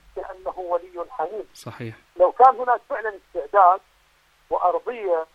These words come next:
Speaker 1: لتقبل مخرجات الحوار،
Speaker 2: مم.
Speaker 1: وكان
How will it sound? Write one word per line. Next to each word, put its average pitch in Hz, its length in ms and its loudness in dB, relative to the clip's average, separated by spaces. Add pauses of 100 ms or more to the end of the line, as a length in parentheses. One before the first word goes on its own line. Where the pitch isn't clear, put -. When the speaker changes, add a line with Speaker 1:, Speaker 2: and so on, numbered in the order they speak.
(420)
Speaker 1:
لتقبل 196 580 2 (100)
مخرجات 190 580 0
الحوار، 175 580 2 (260)
Speaker 2:
مم. 123 200 -6
Speaker 1:
وكان 214 280 2